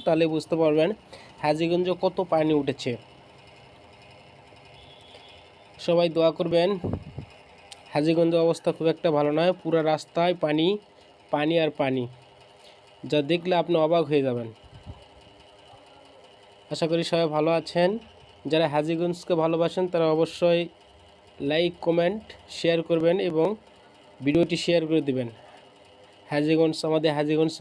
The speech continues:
ভালো নেই, আমাদের সবচেয়ে ভালো একটা শহর হাজীগঞ্জ, ঐতিহাসিক একটি বড় একটি জামে মসজিদ, হাজীগঞ্জের ঐতিহাসিক সবচেয়ে বড়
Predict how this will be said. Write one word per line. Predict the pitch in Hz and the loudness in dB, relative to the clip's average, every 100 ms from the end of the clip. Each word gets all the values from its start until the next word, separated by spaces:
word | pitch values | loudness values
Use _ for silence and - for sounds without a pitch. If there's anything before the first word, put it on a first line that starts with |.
| 143 | -2
ভালো | 147 147 | 0 0
নেই, | 160 | 0
আমাদের | 160 156 147 | -2 -4 -4
সবচেয়ে | 160 - 156 | -8 -4 -2
ভালো | 143 147 151 | 0 0 -2
একটা | - 160 151 | 0 -2 -2
শহর | 143 151 170 | -2 0 0
হাজীগঞ্জ, | 147 143 147 170 175 - - - - - | 0 2 2 0 -4 -20 -20 -20 -14 -6
ঐতিহাসিক | 151 170 165 - 165 156 | -2 0 -2 -2 -6 -4
একটি | 147 151 | -4 -2
বড় | 143 151 156 | 2 2 2
একটি | 151 151 | 0 -4
জামে | 143 147 156 | 0 2 2
মসজিদ, | 147 - 165 180 - - _ - - - | 0 -2 -2 -4 -14 -20 _ -20 -20 -8
হাজীগঞ্জের | 143 143 151 156 156 156 | -4 0 0 0 2 0
ঐতিহাসিক | 151 147 165 156 151 | 0 0 -2 -2 -4
সবচেয়ে | 147 - - | -6 -6 -2
বড় | 151 | 0